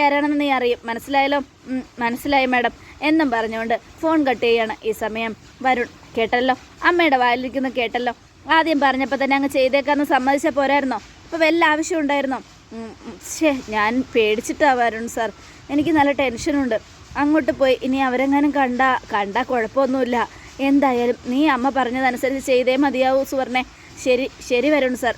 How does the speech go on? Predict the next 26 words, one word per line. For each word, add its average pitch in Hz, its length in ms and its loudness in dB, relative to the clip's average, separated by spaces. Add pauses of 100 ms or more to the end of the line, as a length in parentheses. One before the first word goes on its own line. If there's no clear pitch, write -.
എന്നും 214 220 -8
പറഞ്ഞുകൊണ്ട് 214 380 -4 (880)
സുവർണ 226 300 0
ഇങ്ങനെ 233 200 -2
നിൽക്കുവാണ്. 226 320 0 (380)
ഈ 320 40 0 (120)
സമയം 240 300 0 (340)
എത്ര 214 260 -4
വിളിച്ചിട്ടും 262 400 2 (600)
ഗോവിന്ദ് 240 360 4 (140)
രാധികയുടെ 285 520 2
കോൾ 262 140 0 (100)
എടുക്കുന്നില്ല. 247 400 -4 (140)
"ശ്ശേ, 339 140 -2 (260)
വല്ലാത്തൊരു 262 540 0
കഷ്ടമായല്ലോ. 277 520 0 (340)
അമ്മ 311 120 2 (120)
എന്താ 302 200 2
ടെൻഷൻ 240 320 -4
അടിച്ച് 262 220 -4
നിൽക്കുന്നേ?" 254 300 -2 (120)
എന്നും 226 240 -6
ചോദിച്ചുകൊണ്ട് 233 440 0
പ്രിയ 220 220 2
വരിക. 220 200 0 (260)
"ഹ്, 269 120 2